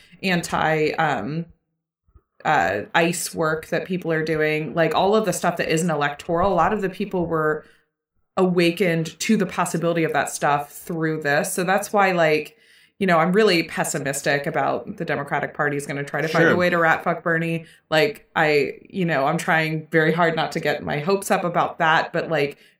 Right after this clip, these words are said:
Speaker 1: doing the work is still valuable anyway. Getting out there for Bernie is valuable anyway 'cause it's bringing people into the movement. So if he wins, that's great. We'll have the movement behind him to support him to get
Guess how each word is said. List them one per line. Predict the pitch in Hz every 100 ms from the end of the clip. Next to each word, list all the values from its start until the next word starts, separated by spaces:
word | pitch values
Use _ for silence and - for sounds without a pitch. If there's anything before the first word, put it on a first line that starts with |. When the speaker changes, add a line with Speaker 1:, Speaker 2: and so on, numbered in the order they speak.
| -
Speaker 1:
doing | 202 226
the | 214
work | 165 160 160
is | 156
still | - 156 151
valuable | 143 147 151 151 -
anyway. | 147 151 147 135 143
Getting | 160 165
out | 170 156
there | 151
for | 147 160
Bernie | 147 147 147 - _ _ _
is | 165 165
valuable | 156 151 147 -
anyway | 156 151 147
'cause | 143 165
it's | 147 160
bringing | 160 156 151 151
people | 175 170 131
into | 139 147
the | 147
movement. | 135 139 143 202 226 - -
So | - 220 220
if | 185 180
he | 220
wins, | 208 214 214
that's | 175 156 -
great. | 151 147 165
We'll | -
have | 160 160
the | 151
movement | 151 151 151 -
behind | 147 147 156
him | 156
to | 147
support | 160 - 151
him | -
to | 160
get | - - 143 -